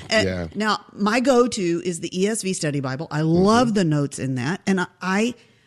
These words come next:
Speaker 1: I mean, I depend on them a lot. I'll read something and I'll just, you know, it's refer-, it refers to a place, maybe, and I'll think, "Was there any significance in the place where this happened?"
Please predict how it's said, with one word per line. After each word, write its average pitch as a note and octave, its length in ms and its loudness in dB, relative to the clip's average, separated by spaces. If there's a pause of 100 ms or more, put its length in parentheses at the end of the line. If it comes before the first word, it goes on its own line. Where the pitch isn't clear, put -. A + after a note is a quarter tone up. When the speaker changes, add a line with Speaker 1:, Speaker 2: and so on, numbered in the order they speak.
(360)
Speaker 1:
I F3+ 60 0
mean, E3+ 360 2 (340)
I A3 180 4
depend C#4 540 4
on G3 160 2
them D3 160 2
a B2+ 100 -2
lot. A#3+ 400 -2
I'll G3+ 180 0
read F3+ 280 0
something F3 380 -2 (340)
and E3 160 2
I'll D#3+ 100 0
just, E3+ 340 -2 (300)
you F#3 140 4
know, D#3 80 4
it's D3+ 160 -2
refer-, F#3 400 2
it F#3 240 0
refers F#3+ 480 0
to C3+ 140 0
a B2 40 -2
place, E3 800 0 (200)
maybe, C4 520 4 (240)
and E3+ 100 0
I'll D3+ 80 0
think, D#3 240 0
"Was B2+ 120 -2
there C#3+ 140 0
any F3+ 120 2
significance F3+ 720 0
in D#3+ 80 0
the C3 80 0
place C3 500 -4
where A#3 140 2
this B3 200 0
happened?" C#4 540 0